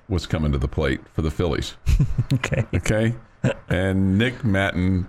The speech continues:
Speaker 1: promptly singled to right center.
Speaker 2: Off his brother.
Speaker 1: Off his brother.
Speaker 2: Man.
Speaker 1: <laughs> That's pretty
Speaker 2: Yes,
Speaker 1: cool.
Speaker 2: that stinks at Thanksgiving table there.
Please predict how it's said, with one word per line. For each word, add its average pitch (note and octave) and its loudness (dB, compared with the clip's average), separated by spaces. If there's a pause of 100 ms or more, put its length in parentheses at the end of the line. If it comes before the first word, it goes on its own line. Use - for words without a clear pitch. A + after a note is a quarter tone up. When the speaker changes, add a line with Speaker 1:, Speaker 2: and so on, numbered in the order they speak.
(160)
Speaker 1:
promptly A2+ 2
singled G#2 0
to F2 0
right F2 2
center. - -4 (260)
Speaker 2:
Off A2+ 0
his G#2+ 0
brother. B2+ -2 (120)
Speaker 1:
Off - 2
his F2 0
brother. - -2 (200)
Speaker 2:
Man. B2 0
Speaker 1:
<laughs> - -4 (880)
That's E3+ 2
pretty G2 2
Speaker 2:
Yes, - -4
Speaker 1:
cool. C#2+ 0
Speaker 2:
that - -2
stinks - 0
at - -2 (680)
Thanksgiving A#2+ 0
table B2+ 2
there. A2 2